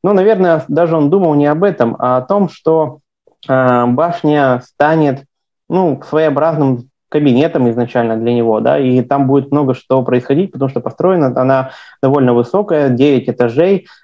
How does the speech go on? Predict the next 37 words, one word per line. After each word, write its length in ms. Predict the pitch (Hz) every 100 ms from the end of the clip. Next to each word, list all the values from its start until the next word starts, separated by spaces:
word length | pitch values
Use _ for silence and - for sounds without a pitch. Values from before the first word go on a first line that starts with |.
| _
Э, 140 | 131
надо 220 | 135 156 147
сказать, 280 | 156 151
что 840 | 147 - 147 143 139 131 127 123 123
никогда 360 | 135 143 160 160
кабинетом 520 | 139 135 147 135 127
она 200 | 123 127
его 240 | 123 123
не 180 | 123 123
была, 440 | 123 127 165 190 -
да, 540 | - 127 143 156 139 -
и 500 | 127 127 131 123 120 - - _
он 300 | 135 135 123
предпочитал 560 | 131 127 131 - 135
почему-то, 420 | 120 - 123 113 117
когда 160 | 120
ее 140 | 120 117
построили, 480 | 123 - 131 117
все-таки 360 | 113 120 120 127
работать 720 | 117 - 123 127 123 117 107
в 80 | _
своем 380 | _ 120 117 117
особняке. 680 | - 120 123 135 196 208 208 - - -
Но 140 | 156 185
вот 240 | 180 170
в 200 | 139 127
рамках, 560 | 156 170 160 143 131 -
э, 640 | - 123 120 120 120 120 117
башни 380 | 151 202 151
есть 320 | 139 147 151 -
много 300 | 165 151 131
интересных 580 | 123 135 143 135 127
помещений, 500 | - 127 135 196 196
про 140 | 156 123
которым 340 | 127 160 147
я 340 | 127 135 127 127
щас, 180 | -